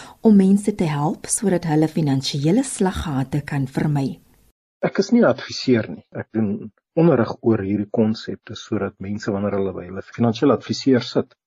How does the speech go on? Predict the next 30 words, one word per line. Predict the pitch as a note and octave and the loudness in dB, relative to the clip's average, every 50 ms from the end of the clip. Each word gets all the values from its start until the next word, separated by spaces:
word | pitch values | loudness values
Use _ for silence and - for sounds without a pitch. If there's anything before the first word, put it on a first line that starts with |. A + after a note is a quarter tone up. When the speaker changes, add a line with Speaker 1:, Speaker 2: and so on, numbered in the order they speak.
| _ _ | _ _
Speaker 2:
kan | - G3 G3 D#3 | 0 2 2 4
hy | B2+ C3 C#3 B2 | 4 2 2 4
beter | G2 A2+ A#2 - C3+ B2+ | 4 2 2 2 -2 -4
vrae | - - A2+ A2+ C3 C#3 | 0 0 2 2 2 0
vra. | - - - - - _ _ _ _ _ | 0 -6 -10 -10 -10 _ _ _ _ _
Kan | - - D3 D3+ | -4 -2 0 0
hy | D3 B2 B2 | 0 0 0
die | B2 A#2 B2 | -2 0 2
terminologie | C3+ B2 A2+ A#2 A2+ A2 A2 - - - G3+ | 2 2 4 4 2 2 2 0 2 0 2
wat | E3 C3+ A2+ | 2 4 4
hy | G#2+ A2 - | 2 2 0
gebruik | - - F#2+ G2 G2+ G2+ F2 - F#2+ | -2 -4 -4 -4 -6 -6 -6 -6 -10
beter | F#2 - - G2+ | -10 -10 -10 -16
verstaan? | - - A2+ - - - - G#2+ F#2 F2 E2 - - _ _ _ - | -14 -14 -16 -16 -16 -8 -6 -6 -6 -6 -10 -14 -20 _ _ _ -2
En | A2 A2+ B2+ | 0 0 0
net | B2+ B2+ B2 | 2 0 -4
'n | - _ - | -4 _ -2
tweede | - C#3+ C3 A#2+ A2 | 2 4 4 4 2
vraag | - - G2+ G2 F#2 - - G2+ | -2 -2 0 0 0 -2 -4 -8
of | F#2+ - - | -6 -4 -4
'n | F#2+ | -2
derde | F#2 G2 G#2 G2+ G2 A#2+ - | 0 0 -2 0 0 -2 -4
vraag | - - - - - F#2 F2 - - - | -4 -14 -14 -6 -4 -4 -4 -4 -8 -16
hier | - - - - | -18 -18 -14 -10
vra. | - - - - _ _ _ _ - | -8 -8 -8 -10 _ _ _ _ -4
Om | A2 A#2 A#2 | -4 -4 -2
seker | - - D#3 - C3 - | 0 -2 0 2 2 2
te | C3+ | 4
maak, | A#2 A2 A2 G#2 - | 4 2 2 0 -2
maar | - G#2 G2 F#2+ F#2 | -6 -6 -6 -6 -10